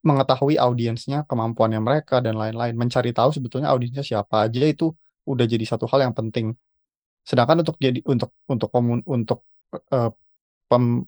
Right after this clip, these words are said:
pendengarnya juga sama. Kita datang dengan, dengan harapan kita mau belajar sesuatu. Dan karena itu ketika kita mendengarkan, kita mendengarkan secara aktif, terus kita membandingkan apa yang dia, dia,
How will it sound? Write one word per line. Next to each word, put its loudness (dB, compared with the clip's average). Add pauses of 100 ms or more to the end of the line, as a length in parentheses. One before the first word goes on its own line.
pendengarnya 0 (1200)
juga 2
sama. 2 (1900)
Kita -2
datang 2
dengan, -2 (880)
dengan -2 (340)
harapan 0
kita 0
mau 4
belajar 0
sesuatu. -4 (240)
Dan -4
karena -2
itu -4
ketika -2
kita -2
mendengarkan, -2
kita 4 (560)
mendengarkan 2
secara -2
aktif, -6
terus -16
kita 0
membandingkan 2
apa -2
yang -2
dia, 0 (320)
dia, 2